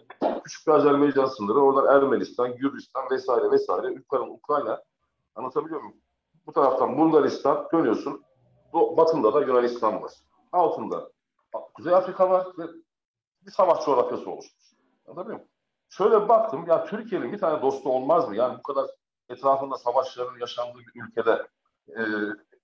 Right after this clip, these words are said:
bir ülkedesin. Ya bir tane doğru düzgün sınır ticareti yaptık ülke. Bir tane, ne bileyim, e, geliştirebildiğim bir strateji yok. İşte mavi vatan, mavi vatan diye bağırıyorlar. Ne olduğunu tam anlamıyoruz,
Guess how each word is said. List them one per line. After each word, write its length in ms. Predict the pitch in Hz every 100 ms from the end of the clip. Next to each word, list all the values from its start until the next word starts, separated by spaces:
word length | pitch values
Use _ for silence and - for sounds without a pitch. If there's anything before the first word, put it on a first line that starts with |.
| _ - _
bir 100 | 127
ülkedesin. 520 | 135 - 147 151 117 - _ _ _ _
Ya 160 | 117 -
bir 60 | -
tane 300 | 190 175 185 -
doğru 220 | 139 160 160
düzgün 120 | 156
sınır 240 | - 147
ticareti 400 | 160 127 123 123
yaptık 280 | 120 - -
ülke. 280 | 98 _ 95 - -
Bir 60 |
tane, 300 | 165 139 143 - _ _ _
ne 100 | 135
bileyim, 300 | - 131 98
e, 60 | 107 110 107 104 104 104 101 _ _ _ _ -
geliştirebildiğim 680 | 135 143 147 143 135 131
bir 60 | 135
strateji 460 | - 123 117 113 113
yok. 100 | -
İşte 120 | 113
mavi 380 | 139 156 156 143
vatan, 240 | 139 143
mavi 240 | 135 143
vatan 300 | 139 143 131
diye 140 | 123 117
bağırıyorlar. 440 | 147 127 107 127
Ne 40 | 139
olduğunu 320 | 131 113 120
tam 140 | 120 117
anlamıyoruz, 480 | 117 117 101 92